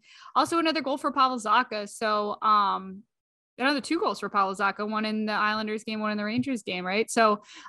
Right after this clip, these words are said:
um, he's continued to be on a tear. Second line has looked good.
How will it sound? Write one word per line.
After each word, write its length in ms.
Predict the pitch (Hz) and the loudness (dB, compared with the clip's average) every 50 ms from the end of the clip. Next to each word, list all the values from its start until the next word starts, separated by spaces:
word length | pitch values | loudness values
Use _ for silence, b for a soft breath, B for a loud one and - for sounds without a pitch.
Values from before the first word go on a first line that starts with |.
| B _ 220 | B _ 8
um, 540 | 226 233 226 208 196 190 190 185 196 190 - _ _ _ _ _ _ _ _ _ _ _ _ - - _ _ - | 10 10 10 10 8 6 4 0 -6 -8 -10 _ _ _ _ _ _ _ _ _ _ _ _ -20 -20 _ _ 0
he's 440 | - 330 269 294 277 269 - - - _ _ _ _ _ - | 4 4 6 6 4 2 -4 -8 -14 _ _ _ _ _ 2
continued 600 | - 294 262 254 294 277 262 254 254 254 226 - | 4 4 6 6 6 4 4 4 4 2 0 -2
to 100 | - 269 | -4 -4
be 160 | 214 247 233 | -2 0 2
on 180 | 233 226 226 226 | 2 4 4 2
a 60 | 226 | 0
tear. 420 | 226 - 269 233 226 226 220 220 226 | -2 -2 -2 0 2 2 0 -2 -4
Second 400 | - - 240 233 233 247 - 208 | -4 -4 -4 -4 -4 -4 -2 2
line 320 | 226 220 220 220 220 220 | 4 4 4 4 0 -2
has 260 | 220 226 214 208 202 | -2 -4 -6 -6 -4
looked 300 | 214 214 208 202 - - _ | -4 -4 -4 -4 -6 -10 _
good. 440 | - 220 220 202 196 202 208 202 208 | 2 4 4 4 4 2 0 -2 -6